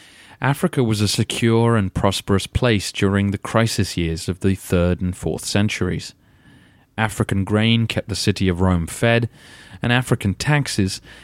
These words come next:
helped pay for the armies needed to defend the Rhine and Danube frontiers. Its capture meant that suddenly the imperial government in Ravenna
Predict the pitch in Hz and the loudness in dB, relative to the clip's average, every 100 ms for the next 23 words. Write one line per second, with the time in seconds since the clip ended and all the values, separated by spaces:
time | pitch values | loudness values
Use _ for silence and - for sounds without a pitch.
0 | - - 147 120 - 123 104 95 98 90 | -20 -2 -2 -2 -2 2 2 2 0 2
1 | 98 113 104 87 82 95 92 95 98 - | 4 4 4 2 -2 0 0 2 -2 0
2 | 104 101 - 90 87 92 90 87 87 90 | -2 0 0 0 2 0 2 2 2 2
3 | 92 87 85 85 80 76 - 98 90 - | 0 0 0 0 -2 -4 -2 0 0 2
4 | 110 95 - - - _ _ _ _ _ | 2 2 0 -8 -12 _ _ _ _ _
5 | _ _ _ _ _ _ _ _ _ 110 | _ _ _ _ _ _ _ _ _ -2
6 | 113 - - 151 - - 98 101 107 117 | -2 -4 -2 -2 -2 -2 0 0 0 0
7 | - 113 - - 165 151 117 101 92 101 | -2 -2 -2 -2 0 2 2 2 0 2
8 | 104 104 - 117 127 143 127 104 95 95 | 2 2 0 2 2 0 0 -2 -2 0
9 | 98 95 95 90 92 101 120 92 | 0 -2 -2 -2 0 2 2 0